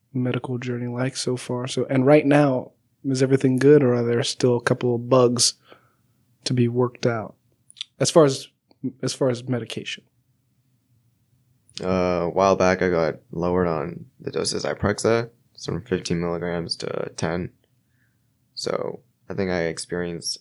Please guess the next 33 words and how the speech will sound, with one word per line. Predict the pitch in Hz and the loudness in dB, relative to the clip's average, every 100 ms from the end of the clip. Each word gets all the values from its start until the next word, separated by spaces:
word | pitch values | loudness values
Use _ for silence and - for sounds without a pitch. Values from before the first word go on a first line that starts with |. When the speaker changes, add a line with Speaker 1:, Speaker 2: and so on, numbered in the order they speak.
| _ | _
Speaker 2:
I | |
think, | - - | -14 -10
a | - - - _ _ _ _ _ _ _ | -10 -12 -18 _ _ _ _ _ _ _
little | 101 101 | -6 -2
bit | 95 | 0
of | 85 | 0
a | 80 | -2
down | 80 85 90 | -2 -2 0
mood | 90 92 | 0 -2
for | 95 | -4
a | 92 | -4
little | 98 98 | 0 2
while, | 95 98 98 - _ _ - | 2 4 2 -2 _ _ -12
for, | - - - - _ _ _ _ | -8 -6 -8 -12 _ _ _ _
I | - | -18
think, | - | -16
a | - | -12
few | 90 85 | -10 -8
weeks, | 82 82 - - _ _ _ - | -8 -8 -12 -16 _ _ _ -16
a | - | -10
month. | 85 85 - _ _ _ _ _ | -8 -8 -12 _ _ _ _ _
So | - - | -10 -6
my, | - - - - | -4 -2 -4 -6
my | - | -8
case | - 98 | -2 0
manager | 92 87 90 | 2 2 2
was | 85 | 2
there, | 82 80 76 | 2 2 2
and | 76 | -2
he | - | -4
kinda, | - - - - - - _ _ _ _ _ _ | -2 0 0 -2 -6 -8 _ _ _ _ _ _
or | - - - | -8 -6 -4
he | 107 | -8